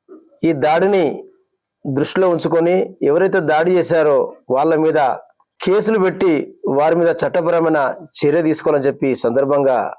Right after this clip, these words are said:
తెలియజేస్తూ, బైరి నరేష్ గారి మీద జర-, జరిగినటువంటి ఈ దాడిని ద్రావిడ సాంస్కృతిక కళామండలి తరపున మేము తీవ్రంగా ఖండిస్తున్నామని తెలియజేస్తూ,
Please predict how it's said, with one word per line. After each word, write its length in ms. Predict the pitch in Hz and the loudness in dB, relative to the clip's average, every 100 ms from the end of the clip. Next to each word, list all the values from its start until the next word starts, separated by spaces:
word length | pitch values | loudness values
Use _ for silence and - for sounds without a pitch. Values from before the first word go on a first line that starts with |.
| _ _ - | _ _ -4
తెలియజేస్తూ, 680 | 131 160 165 165 202 220 - _ _ _ _ _ _ _ _ _ _ _ _ _ - - _ _ _ _ _ | 0 2 0 2 0 0 -4 _ _ _ _ _ _ _ _ _ _ _ _ _ -20 -20 _ _ _ _ _
బైరి 280 | 131 147 202 | -2 0 2
నరేష్ 300 | 208 202 180 | 2 2 2
గారి 180 | 190 180 | 2 4
మీద 140 | 175 | 2
జర-, 480 | 156 160 165 151 - | 2 2 2 0 -2
జరిగినటువంటి 520 | 151 160 180 160 160 | 0 2 2 0 0
ఈ 40 | 165 | 0
దాడిని 540 | 143 143 165 151 113 - _ _ _ _ _ _ _ - | 2 2 2 2 0 -4 _ _ _ _ _ _ _ -8
ద్రావిడ 420 | 135 143 175 185 | -2 0 2 2
సాంస్కృతిక 680 | 165 - 160 170 - 175 - | 0 0 0 0 -2 -4 -2
కళామండలి 600 | 147 143 160 170 160 156 | -2 0 2 2 2 0
తరపున 500 | 139 143 151 156 123 - _ _ _ - | 0 0 0 -2 -2 -8 _ _ _ -2
మేము 200 | 135 127 | 0 0
తీవ్రంగా 600 | - 165 175 165 151 - - - | 0 0 2 2 0 -2 -8 -6
ఖండిస్తున్నామని 640 | 143 151 156 160 151 143 131 | -2 0 0 0 0 0 2
తెలియజేస్తూ, 640 | 139 160 165 165 220 247 | 2 2 0 0 0 0